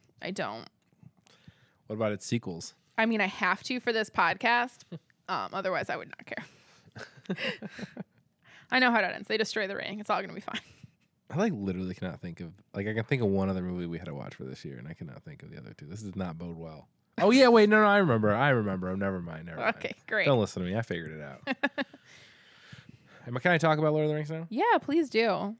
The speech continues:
Speaker 2: Yeah, it's a cra-, you're wrong about the special effects, though. Like, I think I know what you're talking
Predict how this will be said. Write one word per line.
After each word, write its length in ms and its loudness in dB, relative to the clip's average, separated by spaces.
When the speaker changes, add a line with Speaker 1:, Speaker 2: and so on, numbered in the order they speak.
Speaker 2:
Yeah, 240 0
it's 100 -10
a 60 -10
cra-, 160 -2
you're 200 2
wrong 280 6
about 160 2
the 60 -12
special 280 -10
effects, 360 -16
though. 260 -18
Like, 140 4
I 60 6
think 220 4
I 80 6
know 140 8
what 60 8
you're 100 6
talking 160 4